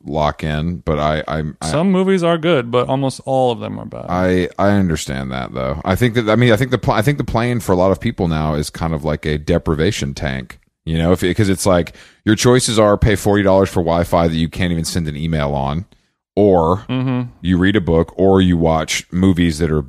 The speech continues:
Speaker 1: also, they're, you know, in most, not chosen for you, but there's a limited selection. It, it's, it's not a
Speaker 2: Mm-hmm.
Speaker 1: paralyzed by choice streaming situation. Look at my riches.
Speaker 2: Yeah, I would drive myself insane if I had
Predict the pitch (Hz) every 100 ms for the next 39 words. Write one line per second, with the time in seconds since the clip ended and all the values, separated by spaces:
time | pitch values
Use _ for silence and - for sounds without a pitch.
0 | - 120 127 107 87 87 76 - 107 78
1 | 76 87 95 123 - - - _ _ _
2 | 143 92 - 131 101 90 - 113 92 82
3 | 82 - 104 98 110 95 73 - 80 76
4 | - - - 87 80 87 - 101 - 113
5 | 104 82 143 135 131 131 - 120 104 92
6 | 90 82 85 - 95 85 - - - -
7 | 104 87 82 78 73 101 - 85 80 -
8 | 78 73 - 85 90 62 76 73 71 80
9 | - 50 - - - 156 151 151 214 208
10 | 147 160 156 151 147 156 147 143 127 -
11 | - 147 147 139 131 131 131 127 131 127
12 | 123